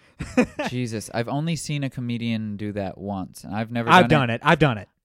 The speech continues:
Speaker 2: See, I don't ever, I just avoid saying what's, it doesn't matter to me what city I'm in or
Speaker 1: I'm
Speaker 2: if
Speaker 1: way
Speaker 2: I'm doing comedy.
Speaker 1: cockier about my memory. Like, I think, uh, I'm like, "I got this one."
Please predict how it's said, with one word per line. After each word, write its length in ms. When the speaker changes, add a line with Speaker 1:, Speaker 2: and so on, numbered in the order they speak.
Speaker 2:
See, 260
I 120
don't 220
ever, 340
I 100
just 300
avoid 480
saying 340
what's, 260
it 140
doesn't 260
matter 360
to 140
me 140
what 180
city 240
I'm 160
in 100
or 40
Speaker 1:
I'm 80
Speaker 2:
if 60
Speaker 1:
way 100
Speaker 2:
I'm 60
doing 80
comedy. 320
Speaker 1:
cockier 300
about 320
my 160
memory. 600
Like, 160
I 80
think, 300
uh, 40
I'm 280
like, 180
"I 100
got 240
this 200
one." 200